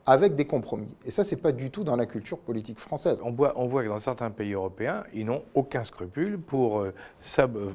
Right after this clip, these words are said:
Speaker 2: monter des systèmes qui vont pénaliser celui d'à côté, mais qui vont leur rendre service pour leur industrie, hein. Et nous, on a l'impression que On est, on veut tout, on est dans une espèce de co-, de recherche de consensus et ça marche jamais.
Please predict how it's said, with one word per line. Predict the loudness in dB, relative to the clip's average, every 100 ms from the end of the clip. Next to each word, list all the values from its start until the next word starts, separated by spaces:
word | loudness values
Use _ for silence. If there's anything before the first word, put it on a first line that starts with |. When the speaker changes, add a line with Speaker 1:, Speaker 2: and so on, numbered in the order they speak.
| 0
Speaker 2:
monter | 4 6 8 8
des | 6
systèmes | 2 -6 2 2 2
qui | 0
vont | -2 0
pénaliser | 2 2 2 2 2 0
celui | 0 0 0
d'à | -2
côté, | -4 0 4 4 0 -14 -10 -4
mais | -4
qui | -2
vont | 0 4
leur | 2
rendre | 2 0 0
service | 0 -2 -2 -4
pour | 0 2
leur | 2
industrie, | 0 -4 -4 0 0
hein. | 0 -2
Et | -2
nous, | 2
on | 2
a | 4
l'impression | 2 2 -2 -2 -4
que | -6 0 0 0 -4 -20 -20 -20 -20 _ _
On | -4 2
est, | 6 6 6 2 -2
on | -4
veut | 0 -2
tout, | -2 -4
on | -2
est | -2
dans | -2 0
une | 2
espèce | 0 2 2 4
de | -2
co-, | -2
de | 2
recherche | 4 6 6 2
de | 2
consensus | -2 -2 -2 -4 -4 -6 -6 -4
et | -4
ça | -2
marche | -2 -2
jamais. | -4 -4 -6